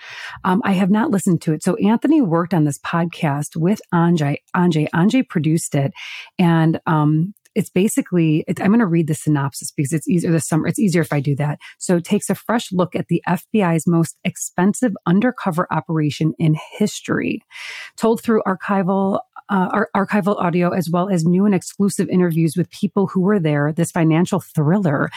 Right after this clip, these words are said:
features host Anjay Nagpal investigating whether the Fed's nineteen eighty-seven attempt at exposing widespread, widespread corruption at Chicago's Future Exchange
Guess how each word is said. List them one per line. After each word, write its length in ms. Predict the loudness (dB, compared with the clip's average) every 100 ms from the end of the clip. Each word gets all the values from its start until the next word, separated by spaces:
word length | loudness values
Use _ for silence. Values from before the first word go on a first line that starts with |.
| -12 -18
features 420 | -4 -2 0 -2
host 300 | -2 -2 -2 -6 _
Anjay 400 | 2 2 2 2
Nagpal 560 | 2 2 0 -2 -2 -2 0
investigating 840 | 0 2 -2 -2 -2 2 2 2
whether 300 | 2 0 0
the 100 | -2
Fed's 380 | -2 0 0 0
nineteen 600 | 2 2 2 0 0 0
eighty-seven 640 | 0 0 0 -2 0 2
attempt 360 | 0 0 0 0
at 140 | 0
exposing 720 | -2 -2 -2 0 2 2 2 0 -8 -18 _
widespread, 720 | 0 0 0 -2 -2 -2 -2 _ -16 -10 -2
widespread 580 | 0 0 -2 -2 -2 -2
corruption 500 | -2 -2 -2 -2 0
at 140 | 0
Chicago's 580 | -4 -6 -2 0 0 -2
Future 380 | -4 -2 0 -2
Exchange 500 | -4 0 2 2